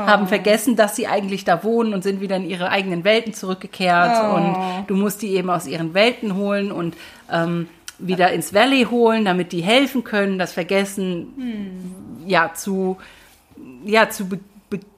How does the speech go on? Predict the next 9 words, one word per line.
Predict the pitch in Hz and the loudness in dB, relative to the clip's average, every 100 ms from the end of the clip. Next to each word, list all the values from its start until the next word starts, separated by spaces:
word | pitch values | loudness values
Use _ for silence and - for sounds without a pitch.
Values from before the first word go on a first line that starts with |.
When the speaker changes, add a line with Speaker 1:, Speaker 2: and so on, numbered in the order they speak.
| _ _ | _ _
Speaker 1:
bekämpfen | 202 - 254 320 - 311 311 - | -8 2 2 2 0 0 -2 -2
eigentlich, | 247 262 247 254 240 | 0 0 0 -2 -4
obwohl | 185 196 | -4 -2
man | 190 185 | 0 0
ja | 180 | -2
nicht | 180 180 | -4 -8
wirklich | 190 185 - | -10 -12 -8
kämpft, | - 214 220 - | -4 -4 -4 -4
aber | 180 190 | 0 0